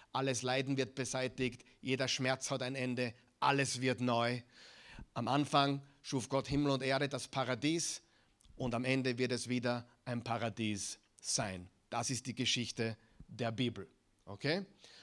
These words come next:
Also es beginnt mit Jesus, es ist eine Vision von Jesus, es ist eine Offenbarung von Jesus Christus und das ist das erste Kapitel. Und Johannes sieht Jesus.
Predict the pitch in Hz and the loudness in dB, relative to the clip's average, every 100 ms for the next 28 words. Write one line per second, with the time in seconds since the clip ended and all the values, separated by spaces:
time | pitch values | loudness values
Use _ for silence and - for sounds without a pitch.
0 | - 131 139 - 151 127 127 196 185 202 | -6 -4 -4 -2 -2 2 4 4 4 2
1 | 160 170 170 196 214 - - _ - - | 4 2 2 -2 -2 -8 -14 _ -20 -12
2 | - 135 160 - 151 147 139 - 135 139 | -4 0 0 0 0 0 -2 -6 -4 -2
3 | 123 110 175 208 151 139 127 131 127 165 | 0 4 4 4 4 2 4 2 2 -4
4 | - - - - - - 135 156 151 143 | -6 -10 -14 -20 -14 -4 0 0 2 0
5 | 143 156 151 - 151 123 147 156 190 170 | 0 -2 -2 -2 -2 2 4 6 4 4
6 | 156 165 175 - - - - 180 214 147 | 4 4 0 -8 -20 -10 2 2 4 4
7 | 131 135 120 - 123 123 - 196 - - | 2 0 -6 -2 -2 0 -2 -4 -4 -10
8 | - - - - 143 147 160 156 151 - | -16 -20 -16 -6 0 2 2 -2 -4 -2
9 | 151 147 160 151 143 165 131 110 - - | -2 -2 -4 -4 -4 -2 -2 -6 -10 -20
10 | - - 156 151 - - 143 147 127 208 | -20 0 4 4 0 -2 6 6 6 6
11 | 233 214 - - - - 226 262 233 127 | 6 4 2 -2 0 2 2 0 -2 -2
12 | 110 113 95 123 - - - | 0 0 -2 -6 -4 -6 -6